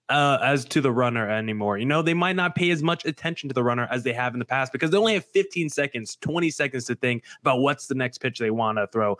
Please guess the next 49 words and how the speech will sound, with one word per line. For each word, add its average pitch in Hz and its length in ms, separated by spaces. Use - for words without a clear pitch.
how 151 160
they're 147 160
gonna 127 160
attack 117 260
the 120 60
batter. 117 280
So 127 140
now 170 160
you're 277 140
like, 247 240
"You 214 40
know 220 120
what? 247 240
Let 196 140
me 262 120
not 196 240
worry 165 160
about 135 200
the 120 80
runner. 117 320
Let 190 160
me 226 80
just 185 240
focus 165 460
on 143 120
the 127 80
batter 127 440
at 127 100
the - 80
plate," 127 300
and 135 100
it 123 80
leads 147 420
to 139 140
so 135 160
many 131 160
more 123 320
run 127 200
scoring 123 300
opportunities 120 400
with 117 100
the 110 60
D-backs. 123 480
And 123 80
I 135 80
think 151 220
their 139 120
team 151 240
speed 131 400